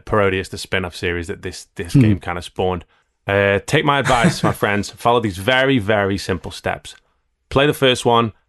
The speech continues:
Speaker 1: ignore the rest, put the kettle on, play R-Type. Trust me, you'll feel much better for it. <laughs>
Speaker 2: Um, you need to play Gradius five, Ben.
Speaker 1: It's garbage. <laughs>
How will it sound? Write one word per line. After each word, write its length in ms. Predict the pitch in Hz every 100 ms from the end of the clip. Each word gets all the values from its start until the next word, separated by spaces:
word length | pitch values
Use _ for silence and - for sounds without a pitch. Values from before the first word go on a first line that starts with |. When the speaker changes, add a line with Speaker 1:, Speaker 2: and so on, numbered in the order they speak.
| _
Speaker 1:
ignore 340 | 110 92 127
the 100 | 131
rest, 420 | 113 104 104 - - _ -
put 140 | - 156
the 60 |
kettle 280 | - 113 107
on, 260 | 104 104 92 _ -
play 220 | - 101
R-Type. 580 | 95 90 104 87 90 - _ _ _
Trust 320 | - 123 -
me, 80 | 98
you'll 100 | 95
feel 200 | - 104
much 340 | 95 107 107
better 160 | 104 90
for 220 | 90 90 87
it. 80 | -
<laughs> 40 | _ - - - - _ _ _ _ _ - - - - -
Speaker 2:
Um, 580 | 113 113 117 113 113 - _ -
you 140 | 151
need 140 | 127 -
to 80 |
play 220 | - 104 98
Gradius 360 | 101 92 78
five, 380 | - 98 92 90
Ben. 340 | - 90 - - _ - -
Speaker 1:
It's 80 | -
garbage. 500 | 101 98 87 - - _ _ _ _ _
<laughs> 120 | -